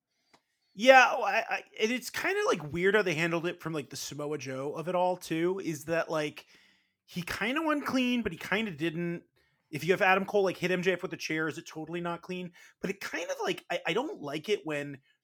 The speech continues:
your world title match main event, the winner and new champion, he, ending the longest title reign ever, is the seventh most important guy to the angle.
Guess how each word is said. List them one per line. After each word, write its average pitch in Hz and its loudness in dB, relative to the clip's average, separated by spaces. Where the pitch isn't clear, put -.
your 170 0
world 165 0
title 170 -4
match 165 -6
main 143 -6
event, 135 -8
the 175 2
winner 175 2
and 151 -4
new 175 -8
champion, 190 -4
he, 170 -10
ending 170 -2
the 165 -6
longest 160 -6
title 156 -6
reign 160 -8
ever, 190 -4
is 165 2
the 165 0
seventh 170 2
most 170 0
important 160 -4
guy 147 0
to 165 -8
the 147 -8
angle. 135 -4